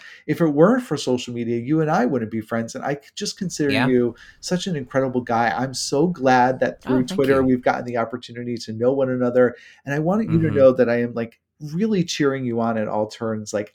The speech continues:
Speaker 1: I live for your success, and, uh,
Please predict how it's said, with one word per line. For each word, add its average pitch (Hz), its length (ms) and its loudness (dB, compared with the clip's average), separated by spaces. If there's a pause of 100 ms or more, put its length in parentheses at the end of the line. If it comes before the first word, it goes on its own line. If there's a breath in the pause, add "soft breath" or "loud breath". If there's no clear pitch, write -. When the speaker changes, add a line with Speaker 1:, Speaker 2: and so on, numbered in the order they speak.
Speaker 1:
I 147 360 -2 (320 soft breath)
live 139 680 2
for - 180 -4
your 113 220 -2
success, 110 640 -6 (100)
and, 104 460 -10
uh, 107 220 -6